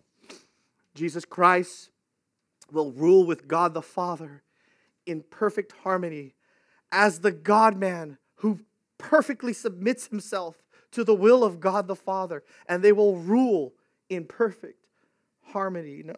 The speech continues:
let me talk to you, then we'll end with this. Christian, what have you to fear? If you trust in Christ, what have you to fear? Jesus will physically raise you. Jesus will finally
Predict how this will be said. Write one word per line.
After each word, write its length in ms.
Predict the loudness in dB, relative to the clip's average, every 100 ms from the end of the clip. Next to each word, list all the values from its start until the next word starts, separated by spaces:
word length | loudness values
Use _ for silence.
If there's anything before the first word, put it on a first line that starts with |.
| -8
let 140 | -6
me 80 | -6
talk 300 | -10 -12 -12
to 100 | -18
you, 120 | -18
then 220 | -18 -20 -20 _
we'll 100 | -12
end 160 | -10 -10
with 180 | -12 -14
this. 320 | -20 _ _
Christian, 600 | -6 -6 -8 -20 -20 -20 _ _ _ -20 -20 _
what 220 | -12 -10
have 100 | -10
you 140 | -14 -18
to 140 | -20
fear? 460 | -20 -18 -14 -12 -14
If 180 | -18
you 100 | -20
trust 440 | -20 -16 -16 -16 _ -20
in 120 | -20
Christ, 460 | _ -18 -18 -16
what 120 | -12 -12
have 100 | -14
you 140 | -20
to 140 | -20 -20
fear? 440 | _ -16 -16 -16 _ _ _ _
Jesus 380 | -14 -12 -12 -16
will 120 | -16
physically 540 | -16 _ -18 -18 -20 -16
raise 300 | -14 -14 -16
you. 160 | -20 _ _ _ _ _ _ _ _
Jesus 340 | -8 -8 -8 -6
will 120 | -6
finally 720 | -8 -14 -8 -8 -6 -8 -10